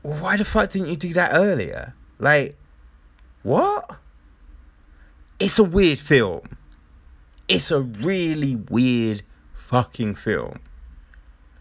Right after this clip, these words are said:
And, yeah, I, look, <laughs> you, you kind of wonder why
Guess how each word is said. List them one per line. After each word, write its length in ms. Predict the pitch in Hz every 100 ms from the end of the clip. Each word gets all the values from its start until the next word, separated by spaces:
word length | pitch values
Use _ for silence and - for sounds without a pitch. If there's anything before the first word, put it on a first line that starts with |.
| - -
And, 840 | 123 123 117 113 110 110 107 104 - - - - _ - - - - - _ - - - -
yeah, 380 | 151 - - - - - - - - -
I, 440 | 147 156 143 131
look, 360 | 127 139 113 - _ _ -
<laughs> 60 | 147 494 - 196 196 - - - 214 143
you, 280 | 139 151 160
you 760 | 143 143 147 143 135 135 127 117 -
kind 380 | - - 196 226
of 260 | 226 123 101
wonder 380 | 139 143 127 113
why 960 | 98 90 87 92 113 139 156 185 202